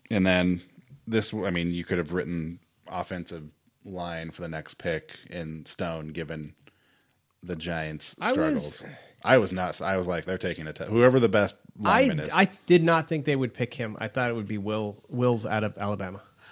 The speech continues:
Speaker 1: I did too. I was surprised Wills lasted as long as he did.
Speaker 2: I,
Speaker 1: We'll
Speaker 2: that's
Speaker 1: get
Speaker 2: who
Speaker 1: to
Speaker 2: I
Speaker 1: him
Speaker 2: thought he was
Speaker 1: later.
Speaker 2: going to. I was almost a hundred percent sure. I
Speaker 1: Yeah.
Speaker 2: like, I even told Samantha when I was sitting there watching, I was like,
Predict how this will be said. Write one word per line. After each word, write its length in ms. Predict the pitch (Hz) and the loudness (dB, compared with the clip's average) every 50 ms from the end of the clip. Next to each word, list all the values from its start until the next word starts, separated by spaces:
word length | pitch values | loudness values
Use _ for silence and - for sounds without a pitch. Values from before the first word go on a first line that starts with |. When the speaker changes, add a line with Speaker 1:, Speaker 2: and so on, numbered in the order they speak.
| - - | 2 8
Speaker 1:
I 120 | 135 165 | 10 10
did 140 | 175 147 113 | 10 10 8
too. 160 | - 143 110 | 6 6 6
I 80 | 101 110 | 8 6
was 100 | 120 - | 6 4
surprised 300 | - 123 110 98 92 92 | 4 4 4 4 4 2
Wills 200 | 95 92 90 85 | 0 0 0 0
lasted 380 | 87 85 85 76 - - 85 | 0 0 0 -2 -4 -6 -8
as 180 | 80 73 - - | -8 -8 -10 -10
long 260 | 87 92 82 82 80 | -8 -8 -6 -6 -8
as 80 | 76 76 | -8 -8
he 60 | 76 | -6
did. 60 | - 131 | -2 0
Speaker 2:
I, 40 | 143 | 2
Speaker 1:
We'll 60 | 139 | 4
Speaker 2:
that's 180 | 156 156 156 | 4 4 4
Speaker 1:
get 40 | - | 2
Speaker 2:
who 60 | 185 | 2
Speaker 1:
to 60 | 180 160 | 2 2
Speaker 2:
I 40 | |
Speaker 1:
him 60 | 143 - | 4 4
Speaker 2:
thought 160 | 139 135 127 | 4 4 4
he 60 | 120 | 4
was 80 | 113 113 | 2 0
Speaker 1:
later. 60 | - | 0
Speaker 2:
going 180 | - 113 107 104 | 0 -2 -2 -2
to. 100 | - 110 101 | -2 -4 -2
I 60 | 98 | -2
was 160 | 104 101 - _ - | -2 -4 -6 _ -4
almost 360 | - 160 151 160 151 127 - | 0 4 6 6 6 6 4
a 60 | 127 | 0
hundred 400 | 110 - - - 139 135 127 123 - | -4 -4 -4 -2 0 0 0 -2 -4
percent 320 | 120 107 - 120 113 92 | -4 -6 -4 -4 -4 -6
sure. 360 | - - - 120 113 95 92 | -6 -8 -6 -4 -4 -2 0
I 120 | 76 107 113 | 2 2 2
Speaker 1:
Yeah. 80 | 113 80 | 4 4
Speaker 2:
like, 220 | 110 107 104 - - | 2 2 0 0 2
I 80 | 143 147 | 4 4
even 200 | 160 151 131 110 | 6 6 4 2
told 440 | - - - - 165 151 127 120 - _ _ - _ _ _ _ _ _ _ _ _ _ - | 0 6 6 8 8 8 4 2 -4 _ _ -20 _ _ _ _ _ _ _ _ _ _ -8
Samantha 460 | - - 147 139 135 143 151 147 147 | -6 -2 0 2 2 2 2 2 0
when 140 | 131 120 117 | 0 0 0
I 60 | 117 | 2
was 180 | 117 113 113 - | 0 -2 -2 -6
sitting 240 | - - 160 160 156 | -6 -4 -2 -2 0
there 140 | 143 131 127 | 0 -2 0
watching, 420 | 123 131 147 185 170 - - 139 | 0 0 0 0 0 -2 -2 -2
I 60 | 127 | 0
was 140 | 127 131 120 | 0 0 0
like, 280 | 123 123 120 117 - | 0 -2 -2 -4 -6